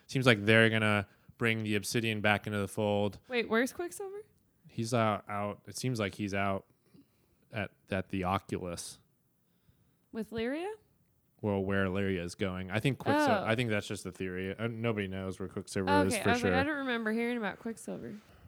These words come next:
Speaker 1: But it seems like, what I would say is, it seems like Volga will probably overthrow that dude, get the Obsidians back in the fold. They'll come back at the, at the time that we need them and join
Speaker 2: Okay.
Speaker 1: back up with
Speaker 2: Kinda
Speaker 1: Tyr-,
Speaker 2: like Cassius.
Speaker 1: Tyr Morga.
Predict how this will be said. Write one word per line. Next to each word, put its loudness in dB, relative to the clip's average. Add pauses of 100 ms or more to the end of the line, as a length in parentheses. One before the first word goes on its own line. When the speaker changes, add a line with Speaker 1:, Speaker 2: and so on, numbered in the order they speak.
Speaker 1:
But 4
it 0
seems 0
like, 4 (280)
what 6
I 12
would 8
say 6
is, 0
it -6
seems -2
like 0
Volga 4
will 0
probably 0 (420)
overthrow 0
that 2
dude, 6 (400)
get -6
the -4
Obsidians -8
back 4
in -4
the -6
fold. 0 (160)
They'll 2
come -4
back -2
at -8
the, -6 (100)
at -8
the -8
time -2
that -10
we -6
need -8
them -8 (540)
and -4
join -2
Speaker 2:
Okay. -2
Speaker 1:
back -2
up -2
with -2
Speaker 2:
Kinda 2
Speaker 1:
Tyr-, 4
Speaker 2:
like 0
Cassius. -4
Speaker 1:
Tyr 6
Morga. 2